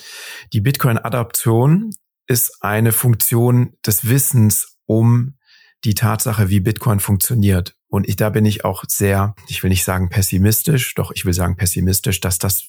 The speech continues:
wirklich alle Leute verstehen. Das, was du gesagt hast, Lodi, dass die Bitcoin in deinem, in deiner App eigentlich nur Bitcoin sind, wenn du sie selber überprüfen kannst und wenn es On-Chain Bitcoin sind.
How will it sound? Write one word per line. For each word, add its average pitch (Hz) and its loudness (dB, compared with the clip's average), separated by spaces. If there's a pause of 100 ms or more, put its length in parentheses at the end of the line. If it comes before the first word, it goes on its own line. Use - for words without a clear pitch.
wirklich 110 -2
alle 101 0
Leute 95 0
verstehen. 90 -4 (800)
Das, - -4
was 101 0
du 117 0
gesagt 104 0
hast, 107 0
Lodi, 110 2
dass 104 0
die 95 0
Bitcoin 113 0
in 98 2
deinem, 98 2 (100)
in 104 -4
deiner 98 0
App 113 -4 (1120)
eigentlich 107 -2
nur 120 4
Bitcoin 110 2
sind, 104 2
wenn 98 2
du 98 -2
sie 92 -2
selber 98 0
überprüfen 95 -2
kannst 98 -2
und 92 -2
wenn 95 2
es - -4
On-Chain 95 0
Bitcoin 87 -6
sind. 85 -8